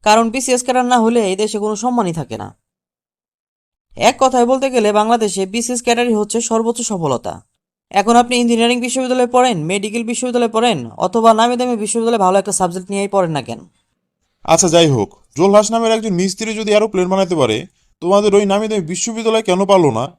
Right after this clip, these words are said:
Speaker 2: এইটার উত্তরে তুমি কি বলবা বলো?
Speaker 1: ভাই, সারা পৃথিবীতে বিশ্ববিদ্যালয় মানে হইতেছে গবেষণা। ওরা গবেষণার পিছনে কোটি কোটি ডলার ব্যয় করে, আর আমাদের দেশে গবেষণার গও নাই।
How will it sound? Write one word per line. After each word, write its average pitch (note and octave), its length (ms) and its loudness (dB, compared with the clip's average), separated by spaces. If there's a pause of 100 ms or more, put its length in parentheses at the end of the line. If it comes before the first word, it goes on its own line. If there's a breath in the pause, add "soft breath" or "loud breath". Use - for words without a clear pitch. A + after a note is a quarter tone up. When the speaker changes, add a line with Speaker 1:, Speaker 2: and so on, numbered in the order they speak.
Speaker 2:
এইটার G#3+ 280 -2
উত্তরে A#3+ 280 -4
তুমি G#3 220 -4
কি G3+ 120 -6
বলবা F#3 220 4
বলো? G2 340 -2 (1300)
Speaker 1:
ভাই, D3 380 2 (220)
সারা G3 340 6
পৃথিবীতে A#3 500 -2
বিশ্ববিদ্যালয় A#3+ 600 0
মানে A3+ 260 2
হইতেছে A3+ 300 -2
গবেষণা। C#3+ 540 -2 (540)
ওরা A3 220 4
গবেষণার A#3 500 2
পিছনে A#3+ 300 -2
কোটি C#4 260 -4
কোটি C#4 220 -4
ডলার G3+ 260 4
ব্যয় A3 160 2
করে, B2 340 -2 (100)
আর E3 160 4
আমাদের G#3 280 2
দেশে G#3+ 320 0
গবেষণার F#3 440 0
গও F3+ 280 6
নাই। A2+ 300 -4